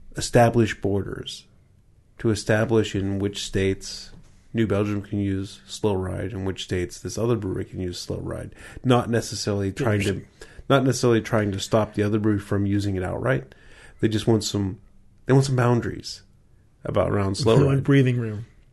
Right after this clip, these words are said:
Speaker 1: Right. So, I mean, it doesn't
Speaker 2: Earth, Hitler, nineteen thirty-eight. <laughs>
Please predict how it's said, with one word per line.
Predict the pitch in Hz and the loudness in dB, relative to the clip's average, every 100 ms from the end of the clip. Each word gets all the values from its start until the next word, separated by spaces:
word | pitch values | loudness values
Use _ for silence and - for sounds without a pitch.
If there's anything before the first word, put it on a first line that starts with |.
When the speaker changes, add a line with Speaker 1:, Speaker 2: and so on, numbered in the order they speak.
| _ _ | _ _
Speaker 1:
Right. | 113 104 - - - | 0 0 -2 -8 -2
So, | - 190 165 | 8 8 10
I | 185 | 8
mean, | 170 | 8
it | 156 135 | 6 6
doesn't | - 151 180 180 | 6 6 6 6
Speaker 2:
Earth, | 185 180 - | 8 8 8
Hitler, | - 185 175 | 4 6 6
nineteen | 143 160 165 160 | 6 6 6 6
thirty-eight. | 156 151 135 107 - - - - _ | 6 6 4 0 -8 -20 -20 -20 _
<laughs> | _ | _